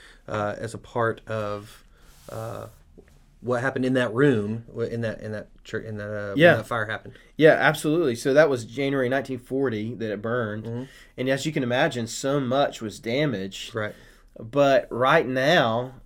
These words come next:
Speaker 2: uh, the pulpit that was in the eighteen ninety-one sanctuary was
Speaker 1: Mm-hmm.
Speaker 2: built the very first Sunday they preached there.
Speaker 1: Yeah.
Speaker 2: You know, pas-, a pastor preached, uh, um, Mister Calloway,
Speaker 1: Mm-hmm.
Speaker 2: um,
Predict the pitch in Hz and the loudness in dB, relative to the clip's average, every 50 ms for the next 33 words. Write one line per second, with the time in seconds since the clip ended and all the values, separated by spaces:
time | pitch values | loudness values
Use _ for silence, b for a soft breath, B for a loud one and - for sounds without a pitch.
0 | - - - 92 113 104 98 - - - - 113 110 - - - - - 190 240 | -20 -10 -8 -6 -6 -4 -6 -8 -10 -14 -12 -10 -10 -10 -12 -16 -4 -2 0 0
1 | 233 - - 117 113 - - - - 120 120 - - 117 123 127 131 120 113 - | 0 -2 -2 -2 -2 -4 -6 -6 -4 -2 -2 -2 -2 0 2 2 2 2 0 -4
2 | - 135 147 170 190 196 196 180 143 160 170 170 - - 160 175 - - - 185 | -4 0 2 2 4 2 2 0 0 0 0 0 2 2 0 0 0 -2 -2 -2
3 | 180 170 170 160 160 160 156 151 147 147 143 139 - 160 123 113 - 110 107 101 | 0 2 2 2 2 2 2 0 0 -2 -2 -2 -4 -6 -8 -6 -6 -8 -8 -8
4 | 98 98 - - 123 139 147 147 147 156 - - _ _ b b b b b b | -10 -12 -8 -4 0 2 4 4 2 0 -2 -8 _ _ b b b b b b
5 | b b b b b _ - 76 90 104 95 - - 101 127 143 143 143 - 143 | b b b b b _ -16 -10 -8 -8 -8 -8 -4 0 0 0 0 0 0 -2
6 | 131 - - 147 147 139 139 135 127 127 131 123 131 - - 147 131 - - - | -2 0 0 0 2 2 2 2 2 2 2 0 -2 -2 -2 -2 -2 -4 -6 -12
7 | - - - - - 113 104 98 95 92 92 95 104 117 107 101 113 110 107 104 | -14 -16 -18 -12 -8 -6 -6 -6 -6 -6 -8 -10 -8 -6 -6 -4 -4 -4 -6 -4
8 | - 135 123 117 113 - 98 107 - 123 117 113 - 107 - - 120 113 104 - | -4 -4 -4 -4 -4 -8 -8 -6 -4 -4 -4 -4 -6 -10 -10 -8 -8 -8 -8 -10
9 | - - - - 107 101 95 110 - b b b b b b b b b _ - | -14 -12 -10 -8 -8 -6 -8 -10 -12 b b b b b b b b b _ -16
10 | - 104 98 101 104 107 55 - - - - - - 113 - - - - 135 120 | -14 -12 -10 -10 -10 -12 -12 -14 -16 -18 -16 -14 -14 -12 -12 -12 -6 -2 0 0
11 | 113 104 98 95 92 92 104 - - 117 110 117 113 104 127 117 113 113 110 104 | 0 0 -2 -4 -8 -8 -10 -10 -8 -6 -6 -6 -4 -2 -2 0 0 0 0 -2
12 | 104 101 104 113 113 | -4 -8 -10 -12 -14